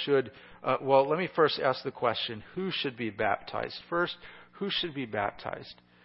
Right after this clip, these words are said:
A believer in the Lord Jesus Christ should be baptized. Everyone who has professed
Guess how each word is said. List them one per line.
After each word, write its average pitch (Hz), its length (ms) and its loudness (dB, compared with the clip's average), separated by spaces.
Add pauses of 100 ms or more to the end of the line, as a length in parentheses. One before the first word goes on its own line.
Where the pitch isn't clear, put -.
(320)
A 143 120 2
believer 185 760 2
in 139 220 -4
the 120 80 0
Lord 143 420 0
Jesus 131 460 -6
Christ 95 420 -6 (320)
should 120 220 -8
be 110 100 -6
baptized. - 680 -8 (600)
Everyone 196 440 6
who 165 120 0
has 156 160 2
professed 147 480 0